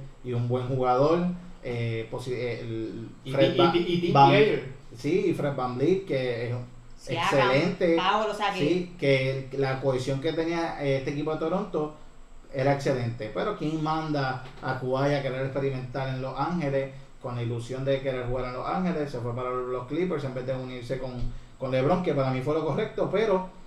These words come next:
Speaker 1: el problema no es Kawhi, mi gente, el problema es, eh, el cómo tú llevas hasta, a este gran equipo. Yo entiendo que el dirigente es el problema mayor,
Speaker 2: Eso
Speaker 1: no es,
Speaker 2: iba, eso iba a decir.
Speaker 1: no es que, eh, él le dijo a Doc Rivers que le hace falta I Q necesariamente a él, sino que a los jugadores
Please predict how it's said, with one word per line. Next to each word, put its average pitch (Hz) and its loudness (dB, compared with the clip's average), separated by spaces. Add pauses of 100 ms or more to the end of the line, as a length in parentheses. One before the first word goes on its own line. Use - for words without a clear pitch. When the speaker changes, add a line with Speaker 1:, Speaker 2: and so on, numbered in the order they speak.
(280)
Speaker 1:
el 135 -6
problema 170 2
no 226 -2
es 220 -2
Kawhi, 208 4
mi 170 -2
gente, 180 0
el 143 -4
problema 147 0
es, 175 -6 (320)
eh, 120 -4
el 117 -8
cómo 143 0
tú 160 -2
llevas 151 0
hasta, 135 -2
a 120 -6
este 139 0
gran 139 2
equipo. 131 -4 (760)
Yo 117 -2
entiendo 135 0
que 135 -2
el 123 -4
dirigente 135 -2
es 123 -6
el 131 -2
problema 135 0
mayor, 147 4
Speaker 2:
Eso 147 2
Speaker 1:
no 147 4
es, 147 4
Speaker 2:
iba, 143 2
eso 156 0
iba 151 2
a - 0
decir. 120 -6
Speaker 1:
no 139 2
es 180 2
que, 165 0
eh, 131 -2
él 139 0
le 147 2
dijo 151 0
a 143 2
Doc 139 0
Rivers 139 2
que 135 -6
le 127 -4
hace 127 -4
falta 120 -4
I 113 -6
Q 143 -4
necesariamente 127 -6
a 147 0
él, 147 0 (240)
sino 139 2
que 180 2
a 175 6
los 156 2
jugadores 143 2